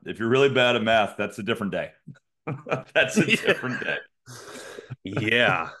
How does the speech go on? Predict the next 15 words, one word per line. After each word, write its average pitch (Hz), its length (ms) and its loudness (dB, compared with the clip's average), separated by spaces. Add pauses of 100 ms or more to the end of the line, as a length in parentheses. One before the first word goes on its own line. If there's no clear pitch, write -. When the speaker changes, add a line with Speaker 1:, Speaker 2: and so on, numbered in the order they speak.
(140)
Speaker 2:
yeah, 95 380 -2
well 113 580 2
over 104 500 -2
twelve 98 420 -2
hours 85 500 -4
later, 85 480 -6 (180)
which, - 480 -10 (500)
again, 104 500 0 (920)
it's - 80 -20
a 92 40 -10
lot 87 260 -6
more 95 160 -6
minutes 98 400 -4
than 90 160 -14
thirty. 98 400 -4